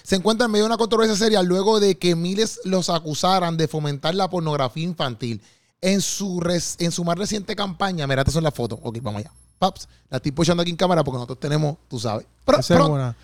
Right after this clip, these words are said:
Speaker 1: pronto,
Speaker 2: Pero, pero
Speaker 1: nosotros
Speaker 2: pa-,
Speaker 1: vamos a pucharlas de verdad,
Speaker 2: pero para que
Speaker 1: pronto.
Speaker 2: vean el peluchito.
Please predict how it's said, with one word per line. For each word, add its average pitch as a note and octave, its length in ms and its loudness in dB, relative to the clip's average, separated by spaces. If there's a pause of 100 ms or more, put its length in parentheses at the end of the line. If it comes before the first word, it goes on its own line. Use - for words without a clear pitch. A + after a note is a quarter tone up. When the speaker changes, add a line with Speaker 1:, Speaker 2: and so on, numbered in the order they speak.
(160)
Speaker 1:
pronto, B3 320 4
Speaker 2:
Pero, G#2+ 220 0
pero C#3+ 120 6
Speaker 1:
nosotros D#3+ 160 6
Speaker 2:
pa-, F3 40 6
Speaker 1:
vamos F3+ 160 4
a - 20 -4
pucharlas E3+ 400 2
de B2+ 100 4
verdad, G#2 160 2
Speaker 2:
pero D3+ 120 6
para D3 120 6
que D3+ 60 2
Speaker 1:
pronto. C#3+ 40 4 (100)
Speaker 2:
vean D#3 40 0
el D#3+ 100 0
peluchito. E3 1200 0